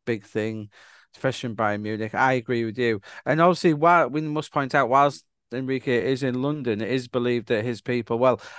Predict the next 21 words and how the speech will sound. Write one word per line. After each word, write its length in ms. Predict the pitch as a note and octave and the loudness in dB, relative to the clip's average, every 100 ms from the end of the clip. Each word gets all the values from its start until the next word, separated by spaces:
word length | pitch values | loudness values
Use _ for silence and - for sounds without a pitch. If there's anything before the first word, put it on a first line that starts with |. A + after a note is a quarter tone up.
| - | 0
I 180 | D3+ D3 | 2 4
find 240 | C#3+ C#3 | 2 2
it 100 | B2 | -2
impossible 520 | A#2+ - C3 - B2+ A#2 | -4 -4 -4 -4 -6 -6
to 120 | A#2 | -6
believe 320 | A#2+ B2+ A#2 | -2 0 0
that 140 | A#2 | -2
his 100 | A2 | -4
people 280 | - A#2 B2 | -4 -6 -6
won't 220 | A#2 A#2 | -8 -8
be 60 | A2+ | -6
talking 380 | - A2 A#2 G#2 | -2 -2 -4 -8
to 100 | A2 | -6
Daniel 320 | G#2+ G#2+ G#2+ | -4 -4 -4
Levy. 380 | A2 B2 A2 A2 | -2 -2 -2 -4
Daniel 280 | A2 C3 A#2+ | -2 -2 -2
Levy, 240 | A#2+ A#2 | -4 -4
who 100 | A#2+ | -6
does 260 | A2 C3 A#2+ | -4 -6 -2
like 240 | B2 B2 | 0 0
him, 260 | - B2 A#2 | 0 -4 -4